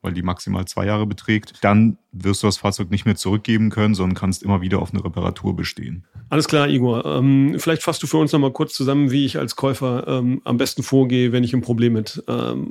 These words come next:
Speaker 2: meiner gekauften Sache habe.
Speaker 1: Ja, also mein Tipp ist generell, sich zu überlegen, welche Gewährleistungsrechte man hat.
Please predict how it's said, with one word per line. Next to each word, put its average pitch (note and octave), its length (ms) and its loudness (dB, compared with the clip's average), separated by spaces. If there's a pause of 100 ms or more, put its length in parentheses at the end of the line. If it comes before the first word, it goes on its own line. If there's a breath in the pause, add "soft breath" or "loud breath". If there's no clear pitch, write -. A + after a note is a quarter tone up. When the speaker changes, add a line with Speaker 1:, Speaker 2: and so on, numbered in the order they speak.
Speaker 2:
meiner B2 200 2
gekauften A#2+ 380 0
Sache A2 220 -2
habe. G#2 240 -6
Speaker 1:
Ja, F#2 220 0
also G2 260 4
mein G2+ 300 6
Tipp A2+ 220 0
ist - 400 -4
generell, G2 520 0
sich F#2+ 220 -4
zu - 80 -6
überlegen, G2 400 2
welche F#2 180 0
Gewährleistungsrechte G2+ 880 0
man F#2+ 240 2
hat. B2 280 -2